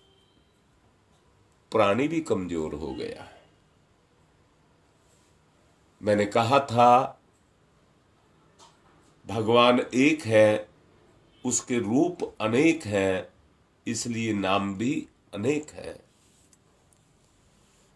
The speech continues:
रोग एक है,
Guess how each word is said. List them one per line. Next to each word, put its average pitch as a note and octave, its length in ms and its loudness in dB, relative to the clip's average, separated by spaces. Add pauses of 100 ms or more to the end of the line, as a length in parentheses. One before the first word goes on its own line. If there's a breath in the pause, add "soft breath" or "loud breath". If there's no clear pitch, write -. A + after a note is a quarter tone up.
(800)
रोग G3 540 8
एक G#3+ 540 4
है, A#3 500 4